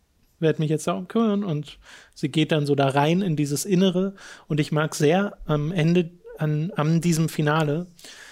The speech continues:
dass sie das nicht zeigen. Also die Kamera oder wir folgen ihr nicht.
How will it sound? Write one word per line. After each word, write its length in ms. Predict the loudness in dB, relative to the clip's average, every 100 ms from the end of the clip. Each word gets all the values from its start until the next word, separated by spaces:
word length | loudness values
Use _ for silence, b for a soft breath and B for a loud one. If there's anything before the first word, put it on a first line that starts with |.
| B B
dass 100 | -2
sie 100 | 2
das 200 | 2 2
nicht 260 | 0 -2 -6
zeigen. 440 | 0 2 2 -2
Also 260 | -4 -2 0
die 160 | 0 -2
Kamera 680 | -2 2 2 2 0 -2 -4
oder 300 | 0 0 0
wir 400 | 0 2 2 -2
folgen 560 | -4 0 2 2 0 -2
ihr 220 | 0 2
nicht. 480 | 0 -6 -12 -20